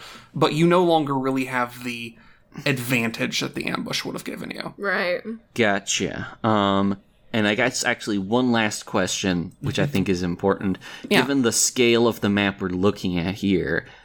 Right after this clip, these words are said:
Speaker 3: how far can I reach with, with my long-range weapon?
Speaker 1: Um, let me think. Uh, I don't know if there's a specific, uh, limit. I would say, um,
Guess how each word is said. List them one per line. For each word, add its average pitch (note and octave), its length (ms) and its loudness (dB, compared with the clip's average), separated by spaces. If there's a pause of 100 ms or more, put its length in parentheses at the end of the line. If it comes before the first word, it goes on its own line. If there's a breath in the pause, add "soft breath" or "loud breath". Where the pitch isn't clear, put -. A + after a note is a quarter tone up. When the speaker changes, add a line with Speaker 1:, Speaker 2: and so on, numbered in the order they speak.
(380 loud breath)
Speaker 3:
how C#3+ 380 2
far A#2+ 420 0
can A2+ 240 0
I G2 100 4
reach F#2+ 460 0
with, - 280 -4
with G2 300 0
my F2+ 160 0
long-range F2 1040 0
weapon? - 560 -8 (420)
Speaker 1:
Um, F#3+ 760 2
let F3 80 2
me F3+ 100 4
think. - 460 -8 (200)
Uh, C#3+ 440 4
I E3 80 2
don't A3+ 180 2
know G3 200 4
if G3 80 -2
there's F3+ 200 2
a F3 60 -2
specific, - 960 -2
uh, C#3 240 4
limit. D3 500 2
I D3 140 2
would D#3+ 160 -2
say, D#3 720 2 (680 soft breath)
um, C3 600 4